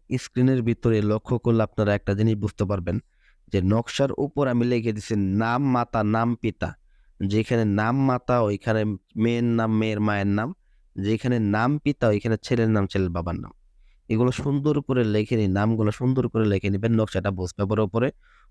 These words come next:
উত্তর দিক করে আসন করে বসে, আহ, কাম সিঁদুর দ্বারা নকশাটা অঙ্কন করবেন। তো অঙ্কন করে একটা তাবিজের মধ্যে, যে তাবিজটা আপনার বাজার থেকে কিনে আনছিলেন, ওই তাবিজের মধ্যে ভরবেন এবং ওই তাবিজের মুখটাকে বন্ধ করে নেবেন।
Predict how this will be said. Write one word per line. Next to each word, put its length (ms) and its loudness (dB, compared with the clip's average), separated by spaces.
উত্তর 200 0
দিক 220 0
করে 140 2
আসন 260 0
করে 180 0
বসে, 320 -2
আহ, 760 -2
কাম 180 0
সিঁদুর 260 0
দ্বারা 180 0
নকশাটা 360 2
অঙ্কন 260 2
করবেন। 320 -4
তো 60 2
অঙ্কন 400 2
করে 240 0
একটা 240 -4
তাবিজের 440 0
মধ্যে, 260 0
যে 140 0
তাবিজটা 360 -2
আপনার 140 2
বাজার 300 0
থেকে 140 -2
কিনে 240 -2
আনছিলেন, 320 -2
ওই 100 0
তাবিজের 400 -2
মধ্যে 220 -2
ভরবেন 420 -2
এবং 240 2
ওই 200 0
তাবিজের 420 2
মুখটাকে 500 0
বন্ধ 340 0
করে 280 0
নেবেন। 260 -4